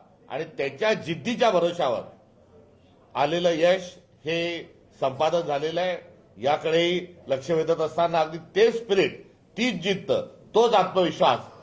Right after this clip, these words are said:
हा आजच्या आमच्या जिल्हा नेतृत्वाच्या माध्यमातूनही हा या ठिकाणी प्रदर्शित झाला. अ, अशा स्वरूपाने आज दिवसभराचं कामकाज हे संपन्न झालं.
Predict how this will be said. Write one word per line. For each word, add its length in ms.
हा 420
आजच्या 540
आमच्या 260
जिल्हा 300
नेतृत्वाच्या 680
माध्यमातूनही 880
हा 80
या 80
ठिकाणी 300
प्रदर्शित 460
झाला. 380
अ, 80
अशा 220
स्वरूपाने 420
आज 120
दिवसभराचं 500
कामकाज 480
हे 60
संपन्न 420
झालं. 220